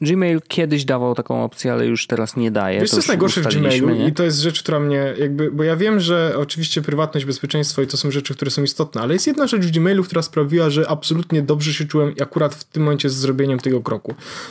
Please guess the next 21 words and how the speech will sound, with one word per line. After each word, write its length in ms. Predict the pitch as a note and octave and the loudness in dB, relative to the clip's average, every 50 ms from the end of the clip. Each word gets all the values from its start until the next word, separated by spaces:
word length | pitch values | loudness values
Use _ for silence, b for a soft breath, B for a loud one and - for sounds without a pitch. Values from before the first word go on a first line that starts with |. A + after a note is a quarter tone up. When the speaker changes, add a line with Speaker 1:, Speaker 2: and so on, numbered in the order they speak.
| C#3+ - | -2 0
Speaker 2:
Nie 100 | E3+ F#3 | 0 2
chodzi 240 | F3 D#4+ C#4+ F#3+ F3+ | 2 2 2 2 2
o 40 | - | 2
to, 100 | A2 G#2 | 2 2
Speaker 1:
No. 60 | - | 4
Speaker 2:
że 60 | C#3+ | 2
oczywiście, 440 | - A#3 C#3+ C#3 D3+ - - D3+ C#3 | 2 2 0 -2 -2 -2 0 0 0
wiesz, 200 | C3+ C3 A#2+ - | 0 0 0 2
no 140 | D#3 D#3 D3+ | 0 0 0
Gmail, 280 | C#3 D3 C#3 C3 B2+ | 0 0 0 2 2
o, 420 | C3+ D#3 E3+ E3+ D#3+ D3+ D#3 D#3+ D#3 | 2 2 2 2 2 2 2 2 2
o, 60 | C#3+ | 0
tutaj 240 | D3 D3 - C#3+ C#3 | -2 -4 -4 -2 -2
takie 200 | C#3 B2 - - | -2 -4 -4 -6
cuda 200 | - - - B2+ | -4 -2 -2 -2
robi. 180 | B2 A#2+ B2 B B B B B B - | -2 -2 -4 B B B B B B -2
Chodzi 180 | A3+ B3+ E4+ | 0 0 2
o 20 | - | 2
to, 120 | C#4 A#3 | 2 2
że 100 | A3 G3+ | 2 2
aplikacja 480 | E3+ - G3 F3+ B3 B3+ C4 - F#3+ | 0 0 0 0 0 0 0 0 -2